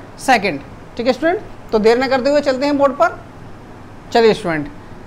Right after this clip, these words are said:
देखते हैं इसका question number two का first वाला question। ठीक है, यानी कि इसमें क्या है, Question number टू कह रहा है कि ये जितनी भी समस्या दी गई, इन सभी का एक रैखिक समीकरण बनाना है और उनको हल करना है, यानी कि उनके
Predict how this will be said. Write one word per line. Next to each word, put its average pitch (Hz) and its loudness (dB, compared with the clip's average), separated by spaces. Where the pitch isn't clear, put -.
देखते 233 2
हैं 269 4
इसका 277 2
question 262 -2
number 262 4
two 254 2
का 247 4
first - -2
वाला 165 0
question। 147 -14
ठीक 240 -4
है, 254 4
यानी 247 2
कि 277 4
इसमें 262 0
क्या 262 4
है, 285 2
Question 254 -4
number 254 2
टू 247 0
कह 240 4
रहा 220 6
है 220 4
कि 320 0
ये 262 6
जितनी 220 2
भी 285 6
समस्या 240 0
दी 240 0
गई, 262 2
इन 294 4
सभी 247 0
का 277 2
एक 262 4
रैखिक 233 -2
समीकरण 247 0
बनाना 247 -2
है 277 -2
और 262 0
उनको 247 -2
हल 233 6
करना 156 0
है, 156 -4
यानी 208 0
कि 226 -4
उनके 233 0